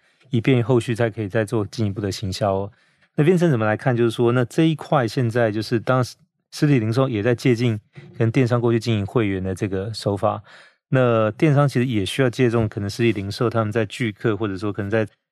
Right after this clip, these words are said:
产品的品项，或者将来可能提供一些就是说相关的这种物流服务的这个能力。你怎么看，就是说这两块可能在接下来一些可能大家的竞争合作或者整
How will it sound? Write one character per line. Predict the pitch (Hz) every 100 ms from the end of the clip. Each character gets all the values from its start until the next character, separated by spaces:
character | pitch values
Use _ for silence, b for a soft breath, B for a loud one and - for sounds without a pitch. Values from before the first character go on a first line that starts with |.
| -
产 | - 117
品 |
的 | 107
品 | 101 110 90
项， | - 110 104 b b
或 | -
者 | 110
将 | 120
来 | 113
可 | 104
能 | 101 98
提 | - 104
供 | 110 110
一 | 110
些 | - 104
就 | 104
是 | 95 107
说 | - 107 107 - B B
相 | - 123 117
关 | 120
的 | 104
这 | 113
种 |
物 | 113 113
流 | 101
服 | 101 -
务 | 104
的 |
这 | 95
个 | 101
能 | 95 90 98
力。 | 104 _ b b b b
你 | 175 165
怎 | 156
么 | 127
看， | 156
就 | 135
是 | 131
说 | 135
这 | -
两 | 139 104 95
块 | 127 113
可 | 107
能 | 95
在 | 95 117
接 | 104 113
下 | 113
来 | 98
一 | 104
些 | 101 107 98
可 | -
能 | 92
大 | 98
家 | 104
的 | 104
竞 | 98 113
争 | 98 104
合 | 92 95
作 | 98 98
或 | 101
者 | 90
整 | 95